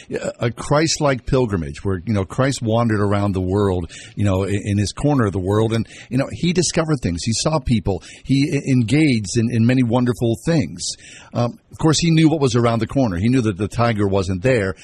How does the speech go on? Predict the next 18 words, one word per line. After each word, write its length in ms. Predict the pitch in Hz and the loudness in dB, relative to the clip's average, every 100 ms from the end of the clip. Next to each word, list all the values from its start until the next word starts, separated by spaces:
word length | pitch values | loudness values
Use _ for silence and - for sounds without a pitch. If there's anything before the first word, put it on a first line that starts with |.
| - - | -20 -10
But 100 | 139 | -4
there's 260 | 143 151 - | 0 0 0
something 340 | 185 175 180 | -4 -2 -2
to 40 | 156 | 0
be 140 | 151 135 - | 0 0 -2
said 140 | 175 151 | -2 -2
for 80 | 104 | -4
that, 240 | 80 78 | -4 -6
that 160 | 98 92 | -6 -2
you 80 | 117 | 0
can 140 | 117 | 0
surrender 600 | 107 - 120 131 143 131 | 0 -2 0 2 0 -2
to 300 | 120 - 156 | -4 -2 0
that 260 | 127 101 104 - - - | 2 0 -2 -10 -20 -4
in 140 | 123 120 | 0 2
that 180 | 120 - | 0 -2
Christ-like, 720 | - 131 131 139 127 117 - - | -2 0 0 0 0 -2 -4 -2
um, 400 | 110 101 101 | 0 0 0